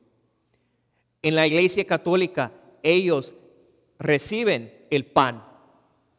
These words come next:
el pan de la palabra y sobre todo el pan del cielo.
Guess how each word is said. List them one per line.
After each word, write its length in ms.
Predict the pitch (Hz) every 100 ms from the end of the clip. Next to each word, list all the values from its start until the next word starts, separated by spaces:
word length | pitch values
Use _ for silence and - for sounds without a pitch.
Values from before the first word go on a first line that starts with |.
| _ _ _ _ _ _ _ _ _ _ _ _ _ _ _ _ _ _ _ _ _ _ _ _ _ _ _ _ _
el 160 | 151 -
pan 220 | 156 151
de 80 | 143
la 140 | 123
palabra 680 | 127 139 160 165 214 240 - _ _ _ _ _ _ _ _ _ _ _ _ _ _ _ -
y 140 | 147 - _ _ _ _
sobre 260 | 160 139 135
todo 540 | 151 139 135 135 - _ _ _ -
el 140 | 131
pan 260 | - 131 127
del 120 | 117
cielo. 480 | - 117 110 107